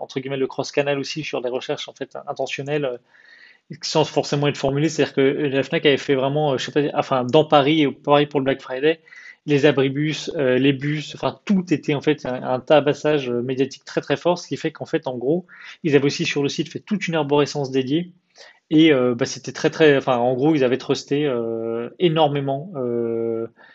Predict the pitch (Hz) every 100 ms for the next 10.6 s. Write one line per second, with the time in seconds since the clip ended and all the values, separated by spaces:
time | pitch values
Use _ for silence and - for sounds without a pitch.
0 | - _ - 139 127 135 - 139 - 131
1 | - 143 143 - 165 160 147 143 175 175
2 | 151 127 135 - 143 131 156 139 123 120
3 | 117 117 117 _ - - - - _ -
4 | 143 - 170 170 160 170 151 147 143 156
5 | 160 170 - - 151 156 160 139 - 135
6 | 143 147 151 135 139 135 143 - 139 151
7 | 151 143 131 127 135 131 123 135 127 131
8 | - 139 131 127 127 - 156 151 - 147
9 | 143 139 160 156 143 143 139 147 170 175
10 | 151 - - 143 135 123